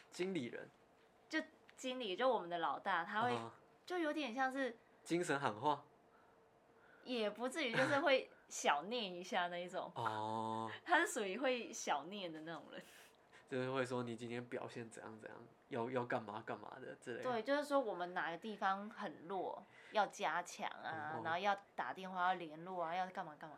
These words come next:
Speaker 1: 然后你就搞在心里。
Speaker 2: 我就当作没听到。
Speaker 1: <laughs> 当作左耳进右耳出。
Speaker 2: <laughs> 对。没办法。
Speaker 1: 那他等一下考你说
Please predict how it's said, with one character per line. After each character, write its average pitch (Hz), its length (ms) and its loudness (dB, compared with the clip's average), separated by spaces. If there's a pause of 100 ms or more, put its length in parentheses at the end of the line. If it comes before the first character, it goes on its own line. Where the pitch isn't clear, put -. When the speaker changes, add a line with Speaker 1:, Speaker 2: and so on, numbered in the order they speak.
Speaker 1:
然 127 100 2
后 131 80 4
你 123 200 -6
就 123 160 -2
搞 - 240 -4
在 120 160 -4
心 117 320 -8
里。 - 160 -10 (360)
Speaker 2:
我 185 160 -4
就 254 400 2 (320)
当 226 200 10
作 240 160 6
没 180 180 -2
听 180 240 -10
到。 180 200 2
Speaker 1:
<laughs> - 60 2
当 196 200 12
作 208 180 12 (220)
左 160 220 12
耳 151 180 12
进 156 220 6
右 160 140 12 (120)
耳 117 160 6
出。 123 340 2
Speaker 2:
<laughs> - 80 -12
对。 277 540 8 (1500)
没 214 160 4
办 277 220 -2
法。 190 240 -10 (200)
Speaker 1:
那 170 100 10
他 165 140 12
等 139 160 6
一 - 20 4
下 151 120 12
考 131 240 4
你 131 120 0
说 127 320 2